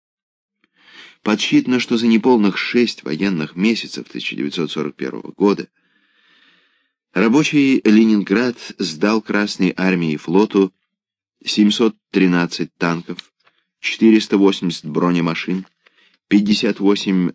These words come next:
бронепоездов, две тысячи четыреста пять полковых и шестьсот сорок восемь противотанковых пушек, около десяти тысяч минометов,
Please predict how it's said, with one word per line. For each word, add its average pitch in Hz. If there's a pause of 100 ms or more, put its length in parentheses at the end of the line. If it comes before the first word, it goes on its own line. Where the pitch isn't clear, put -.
бронепоездов, 78 (840)
две 90
тысячи 95
четыреста 90
пять 85
полковых 78 (320)
и 87
шестьсот -
сорок -
восемь -
противотанковых 80
пушек, - (1160)
около 95
десяти 87
тысяч -
минометов, 80